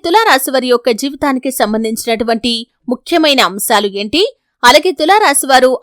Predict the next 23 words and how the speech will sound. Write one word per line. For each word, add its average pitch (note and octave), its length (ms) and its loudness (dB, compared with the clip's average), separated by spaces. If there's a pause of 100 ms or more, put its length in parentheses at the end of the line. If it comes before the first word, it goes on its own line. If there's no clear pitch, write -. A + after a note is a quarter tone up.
ఆర్థిక D#4+ 340 2 (100)
పురోగతి C#4+ 480 -2
కోసం B3 300 0 (180)
ఏం A#3+ 100 -2 (100)
చేయాలి, A#3 320 2 (400)
వారి A3+ 180 4
యొక్క A3+ 180 0 (140)
జీవితంలో D4 480 2 (160)
ప్రతికూలతలు D#4+ 680 0 (100)
అనుకూలంగా G#3+ 520 0 (100)
మార్చుకోవటానికి A#3+ 760 -2 (460)
చేయవలసినటువంటి C#4+ 880 -2 (100)
దేవతారాధన G3+ 680 0 (180)
ఏంటి, G#3 220 -4 (420)
ఈ - 20 2 (100)
పూర్తి G4+ 360 0
వివరాలు A#3 400 0 (140)
అన్ని B3+ 260 -2
కూడా B3 180 6 (280)
ఈ - 100 2
రోజు D#4+ 200 -2 (120)
ఈ - 100 -6
వీడియోలో C#4 400 0